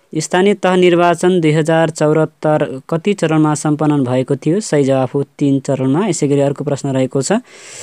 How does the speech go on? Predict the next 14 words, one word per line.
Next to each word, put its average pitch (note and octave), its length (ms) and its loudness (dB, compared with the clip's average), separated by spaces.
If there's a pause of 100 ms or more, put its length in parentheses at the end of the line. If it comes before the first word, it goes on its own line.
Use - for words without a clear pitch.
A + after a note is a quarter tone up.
(500)
अ, C3+ 420 0 (1500)
चौथो E3+ 240 0
नम्बरको F3+ 340 4
प्रश्न, E3 460 2
संविधानको F3 640 2
पहिलो F#3 440 2
संशोधन D#3 540 0
कहिले D#3 320 2
भएको C3 320 0
थियो? D#3+ 160 0
विक्रम D3+ 260 0
सम्वत D3+ 260 0
दुई C3 140 2
हजार C3 300 0